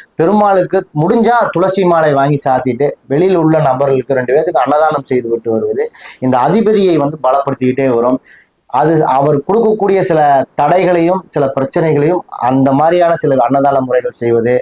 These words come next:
அந்த பெருமாளுடைய வழிபாடு எடுத்துக்கொள்வது, அவருக்கு துளசி மாலை சாத்தி விட்டு வருவது, இல்லைன்னா சில வி-, செஞ்சு அந்த வழிபாடுகள் செய்யும்போது அதில் இந்த பிரச்சனைகளும் தடைகளும் சில விலக்கி வைப்பதற்கும் விலகி நிற்பதற்கும் சில ஒரு வாய்ப்பா இருக்கும்னு வச்சுக்கோங்களேன். இந்த மாதிரியான வழிபாடுகள்லாம்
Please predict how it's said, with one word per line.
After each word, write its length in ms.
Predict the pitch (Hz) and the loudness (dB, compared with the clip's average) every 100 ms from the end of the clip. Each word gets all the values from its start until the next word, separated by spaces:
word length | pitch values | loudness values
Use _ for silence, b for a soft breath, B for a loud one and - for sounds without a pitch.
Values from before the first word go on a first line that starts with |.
| - | -4
அந்த 160 | 117 | -8
பெருமாளுடைய 580 | 117 131 135 143 135 123 | -4 -2 0 0 0 0
வழிபாடு 380 | 117 117 123 120 | -2 -2 -2 -2
எடுத்துக்கொள்வது, 480 | 113 - 117 113 117 | -4 -8 -4 0 2
அவருக்கு 320 | 117 120 117 | 0 0 -4
துளசி 260 | 127 123 123 | -6 -4 -4
மாலை 240 | 117 117 | -2 -2
சாத்தி 280 | 117 113 113 | -4 -6 -6
விட்டு 220 | 110 110 | -6 -4
வருவது, 220 | 110 110 | -2 0
இல்லைன்னா 240 | 113 123 170 | 0 0 -2
சில 180 | 147 131 | 0 0
வி-, 160 | 127 B B B _ | 0 B B B _
செஞ்சு 300 | 170 170 175 | -2 0 2
அந்த 160 | 165 143 | 2 2
வழிபாடுகள் 500 | 151 160 160 151 139 | 0 2 2 0 0
செய்யும்போது 360 | 135 131 127 165 | 0 2 2 2
அதில் 220 | 147 139 | 2 0
இந்த 120 | 127 | 0
பிரச்சனைகளும் 520 | 135 - 170 160 160 | -2 -2 0 0 0
தடைகளும் 400 | 143 135 135 156 | 0 0 0 -2
சில 120 | 143 | -2
விலக்கி 380 | 123 131 143 156 | 0 0 0 0
வைப்பதற்கும் 600 | 139 135 123 120 143 156 | -2 -2 -4 -8 -4 -2
விலகி 240 | 131 135 135 | 0 0 0
நிற்பதற்கும் 640 | 123 - 127 117 127 160 | -2 -4 -4 -2 -4 -4
சில 120 | 127 | -2
ஒரு 120 | 113 | 0
வாய்ப்பா 380 | 110 127 131 131 | 0 0 -2 -2
இருக்கும்னு 300 | 117 110 117 | -2 -4 -6
வச்சுக்கோங்களேன். 320 | 110 - 120 | -8 -6 -4
இந்த 80 | 113 | -2
மாதிரியான 300 | 113 117 117 | -2 -2 -2
வழிபாடுகள்லாம் 720 | 110 117 120 113 107 110 113 | 0 0 0 0 0 0 -2